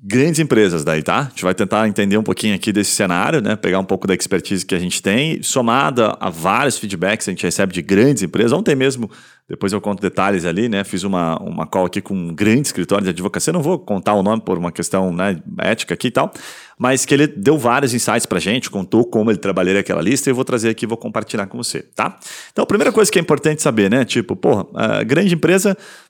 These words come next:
não é nenhuma novidade saber que o cara tá enfrentando um processo, certo? Pô, se não é novidade, então a informação muda um pouquinho. A gente vai entrar no tribunal, então você escolhe o tribunal, tá? Simplificando aqui, imaginando como você, advogado, puta, eu quero atacar as grandes empresas e quero ajuda da Trimind. Então, puta, você escolhe o tribunal. Ah, você quer o T J, você quer o T R T?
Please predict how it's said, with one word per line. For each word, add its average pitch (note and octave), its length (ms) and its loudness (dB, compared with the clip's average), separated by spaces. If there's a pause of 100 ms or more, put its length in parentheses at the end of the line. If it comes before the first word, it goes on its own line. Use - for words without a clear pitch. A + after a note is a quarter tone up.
(280)
não E4 60 -2
é G3+ 40 2
nenhuma F3 180 2
novidade F3 480 2
saber C#3+ 160 0
que C#3+ 60 0
o C#3 40 -2
cara C3 140 -2
tá D3+ 80 -6
enfrentando C3+ 320 -6
um - 20 -8
processo, - 500 -6 (300)
certo? - 380 -2 (300)
Pô, G#2+ 160 2
se A#2 140 -2
não A#2+ 80 -2
é A#2 40 -2
novidade, A#2 540 -2
então G#2+ 400 -6 (160)
a A2 80 -2
informação G2 420 0
muda G#2+ 200 2
um - 20 0
pouquinho. C3 380 0 (360)
A - 40 -10
gente F#2+ 160 -4
vai A#2 180 2
entrar B2+ 260 0
no G#2 80 0
tribunal, G#2 440 0
então A#2+ 100 -6
você C3 100 -4
escolhe C#3+ 280 2
o - 20 0
tribunal, D#3 560 0
tá? - 320 -2
Simplificando C3 640 0
aqui, G2+ 100 -6
imaginando A2 420 2
como A#2 200 -2
você, A2 240 2
advogado, A2 500 2 (380)
puta, F3 180 4
eu G#2 60 2
quero D3+ 260 0
atacar - 300 -2
as A#2 80 -2
grandes A2+ 240 -2
empresas C#3 340 0
e D3 60 -4
quero D#3 260 2
ajuda C3+ 320 2
da C3+ 100 2
Trimind. G2+ 380 -6
Então, - 180 -4
puta, - 220 -6
você C3+ 140 -4
escolhe C3 240 -2
o - 20 -12
tribunal. C#3+ 420 0
Ah, C3 160 0
você - 120 -8
quer D#3 120 0
o C3 60 0
T G2 100 -2
J, C#3+ 380 2
você G#2 60 -6
quer A#2+ 100 -4
o A2 40 -6
T G#2+ 100 -4
R G2 120 -2
T? C3+ 300 -2